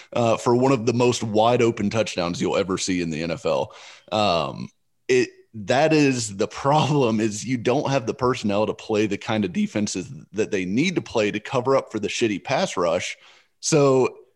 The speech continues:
I don't know what this defense is supposed to do. And I, I get, like, the coordinator thing, like, yeah, they probably should have a coordinator and that would maybe help a little bit, but they don't have the people to do what they want to do. Um,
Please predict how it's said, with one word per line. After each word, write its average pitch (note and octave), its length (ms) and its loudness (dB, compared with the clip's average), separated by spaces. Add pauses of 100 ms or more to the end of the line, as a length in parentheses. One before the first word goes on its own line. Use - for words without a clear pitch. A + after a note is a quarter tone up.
(320)
I D3 100 0
don't F3 200 -2
know D#3 140 6
what C#3 180 4
this A#2+ 160 0
defense A2 460 0
is F#2+ 80 -4
supposed G2 240 -6
to E2+ 40 -10
do. E2+ 260 -2
And G2+ 120 -2
I, A#2 160 0
I G2+ 60 -2
get, C3+ 200 0
like, A#2 220 -2
the G2+ 80 -4
coordinator G2+ 540 -2
thing, G2+ 360 -2
like, F#2 300 -6
yeah, F#2 160 0
they F2 100 -2
probably F#2+ 360 -2
should F#2 180 -8
have F#2 160 -8
a - 60 -12
coordinator F2+ 640 -8
and E2+ 200 -10
that F2 140 -8
would F2 100 -10
maybe F#2 320 -10
help E2 320 -10
a E2+ 80 -14
little F2+ 240 -8
bit, E2+ 260 -8
but - 200 -8 (520)
they D3 200 0
don't F3 260 -2
have C3 240 -4
the A2+ 80 -10
people C3+ 400 -6
to F#2+ 100 -8
do C3 280 0
what G#2+ 180 -2
they G#2+ 140 -2
want G#2 260 -8
to - 60 -18
do. F#2 420 -2 (380)
Um, F2 640 -4